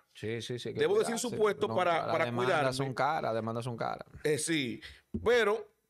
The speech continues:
Speaker 2: aquí este certificado que yo lo mandé al grupo, Edwin,
Speaker 1: Ujú. Dale,
Speaker 2: habla
Speaker 1: a ver.
Speaker 2: de que fue recibida, escuchen bien, de que fue recibida la cárcel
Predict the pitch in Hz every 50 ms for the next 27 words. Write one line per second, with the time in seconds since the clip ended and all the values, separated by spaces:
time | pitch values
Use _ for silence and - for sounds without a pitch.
0 | _ - _ - 185 185 - - 254 247 240 - - 196 196 240 226 - 240 220
1 | 240 233 220 226 - 202 175 151 151 156 151 147 151 156 165 180 190 196 196 208
2 | 202 196 185 175 165 147 - 127 135 139 - - _ _ _ _ _ _ - -
3 | 143 127 117 107 107 113 - - _ _ - 135 127 123 127 147 180 214 - _
4 | _ _ _ _ _ _ _ _ _ _ _ _ _ _ _ - - - 117 104
5 | 98 180 202 226 208 180 165 165 160 180 - - - - _ _ _ _ _ _
6 | - 147 185 190 190 196 190 - - 180 202 233 262 262 254 240 - 240 226 196
7 | 214 220 208 185 143 139 131 131 117 - _ _ _ _ _ _ _ _ _ _
8 | _ _ _ _ _ _ _ _ _ _ _ - 123 120 - 170 170 220 226 214
9 | 180 160 143 127 113 95 90 85 - _ _ _ _ _ _ _ _ _ _ _
10 | _ _ _ _ _ _ _ _ _ _ _ _ - 160 170 190 190 - - 180
11 | 202 240 254 254 247 - 254 226 202 202 190 175 151 139 135 135 143 - - _
12 | _ _ _ _ _ _ _ _ _ _ _ _ _ _ _ _ - 156 165 165
13 | 165 - 202 214 214 214 196 175 - - 160 160 160 160 160 -